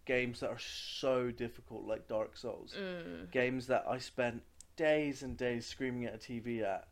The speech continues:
Speaker 2: Yeah, all
Speaker 1: And
Speaker 2: on the
Speaker 1: then
Speaker 2: same part.
Speaker 1: Yeah, and then we watch him complete an entire game in an hour, and I'm like,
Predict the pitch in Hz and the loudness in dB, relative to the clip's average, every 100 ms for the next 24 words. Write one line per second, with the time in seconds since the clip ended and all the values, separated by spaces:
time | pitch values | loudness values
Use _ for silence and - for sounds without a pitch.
0 | - 202 185 165 165 202 202 202 - 240 | -10 -6 -4 -2 0 2 4 4 2 2
1 | 180 180 185 175 156 - - 139 135 110 | 2 0 -4 -4 -4 -6 -8 -2 2 2
2 | 95 - - 131 139 131 131 123 120 113 | 2 -4 -8 -2 0 0 0 4 6 6
3 | - - - - 127 113 110 131 127 131 | 2 -10 -10 -2 -2 0 -4 -8 -2 0
4 | 127 120 - - - 135 135 170 170 165 | 0 -2 -10 -12 -6 -4 0 6 8 10
5 | 139 131 127 120 117 117 117 110 101 107 | 8 6 4 2 0 2 2 2 2 0
6 | 110 - - - - - - - - - | -4 -12 -18 -20 -20 -20 -20 -20 -18 -12
7 | - 110 117 113 110 113 113 110 - - | -6 -2 0 2 0 0 -2 -6 -12 0
8 | 127 131 113 110 | 0 4 2 0